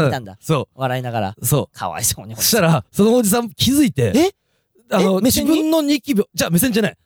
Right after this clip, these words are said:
Speaker 2: <clears throat> 自分にニキビがあること。
Speaker 1: え、なんでお前が見た瞬間に気づいたの？
Speaker 2: そう。なんか自分のニキビを触り出して、
Speaker 1: え？
Speaker 2: あるな、みたいな。
Speaker 1: うん。
Speaker 2: こいつ、
Speaker 1: うん。
Speaker 2: 分かってたんだ。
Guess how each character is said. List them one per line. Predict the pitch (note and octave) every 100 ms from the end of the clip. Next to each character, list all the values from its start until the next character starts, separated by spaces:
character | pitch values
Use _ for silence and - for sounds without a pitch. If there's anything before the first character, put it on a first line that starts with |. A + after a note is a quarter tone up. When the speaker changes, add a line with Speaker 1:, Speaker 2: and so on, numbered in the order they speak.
| _ _ _
Speaker 2:
<clears throat> | C#4 G#3+ B2 -
自 |
分 | G#3 C#4
に | C4
ニ | C4+
キ | B3+
ビ | G#3
が | E3
あ |
る | E3
こ | C3+
と。 | B2+ - -
Speaker 1:
え、 | D#4+ -
な | D4 A4
ん |
で | A3
お |
前 | F#3+ B3
が | A3+
見 | A#3
た | G#3
瞬 | - F3+
間 | E3+
に | D#3
気 | E3
づ | D3+
い |
た | C3+
の？ |
Speaker 2:
そ | - B3 G3
う。 | _ _ _
な | A#3
ん |
か | F3+
自 | - -
分 | C#4 D4+
の |
ニ | D4+ D4
キ | A3+
ビ |
を | E3
触 | - B3
り | C4+
出 | C#4+
し | -
て、 | D3+ A2 - _
Speaker 1:
え？ | A3 D#4+ - _ _
Speaker 2:
あ | - C#4
る | D4+
な、 | F3+ E3+
み | E3
た | D3+
い |
な。 | A2 -
Speaker 1:
う | A3+ F#3
ん。 | - _ _ _ _ _ _
Speaker 2:
こ | - B2+ D#4+
い |
つ、 | A3 - C#4 - -
Speaker 1:
う | G#3
ん。 | E3+ - -
Speaker 2:
分 | D4
か | - F4+
っ |
て | -
た | C#4 A3+
ん |
だ。 | E3+ A2